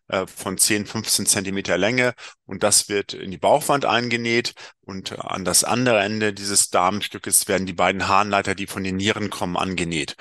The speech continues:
sodass der Urin quasi direkt von der Niere produziert wird über den Harnleiter und dieses kurze Darmstück, wir nennen das Conduit, dann letztendlich nach außen geleitet wird über einen Beutel, der dort aufgebracht wird.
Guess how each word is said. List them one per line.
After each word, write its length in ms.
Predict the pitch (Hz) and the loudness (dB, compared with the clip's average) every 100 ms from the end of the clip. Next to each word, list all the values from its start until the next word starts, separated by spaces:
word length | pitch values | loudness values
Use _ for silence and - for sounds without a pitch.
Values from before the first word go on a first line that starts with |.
| - - | -12 -12
sodass 460 | - - - 101 - | -12 -6 0 2 4
der 160 | 107 98 | 2 -4
Urin 320 | - 110 110 | -6 -4 -4
quasi 480 | - 95 95 95 90 | -4 0 0 -2 -2
direkt 420 | 127 123 110 - | 2 2 2 0
von 240 | - 143 | -2 0
der 120 | 127 | 2
Niere 360 | 113 120 127 120 | 0 2 2 2
produziert 720 | 110 - 101 95 - 165 - | -4 -10 -6 0 2 2 0
wird 140 | 139 | -8
über 180 | - 107 | -4 -4
den 200 | 101 92 | -2 0
Harnleiter 580 | 110 113 123 120 117 120 | 4 4 4 4 2 -2
und 120 | 104 | -6
dieses 300 | 101 98 - | -4 0 0
kurze 340 | - 120 - 98 | 0 -2 -2 2
Darmstück, 640 | 98 107 131 - 131 - | 4 4 2 -4 -4 -4
wir 100 | 101 | -2
nennen 160 | 92 92 | -2 0
das 160 | 80 - | 0 0
Conduit, 560 | 139 143 135 113 - - - - - _ | 0 0 2 2 0 -8 -14 -14 -16 _
dann 200 | 104 101 | 0 2
letztendlich 460 | 101 101 - 95 98 | 2 2 0 -4 -4
nach 160 | 95 | -4
außen 320 | 98 101 - | -2 -2 -2
geleitet 460 | 98 95 90 101 87 | 0 2 2 0 -2
wird 160 | 98 - | -6 -4
über 180 | 95 | -2
einen 240 | 82 92 87 - _ - | 0 0 -6 -10 _ 0
Beutel, 340 | 98 104 98 | 0 0 0
der 100 | 87 | 0
dort 180 | 87 - | 0 -2
aufgebracht 720 | 92 - 92 - 80 - - | -2 -2 -6 -4 -4 -4 -8
wird. 260 | - - | -14 -14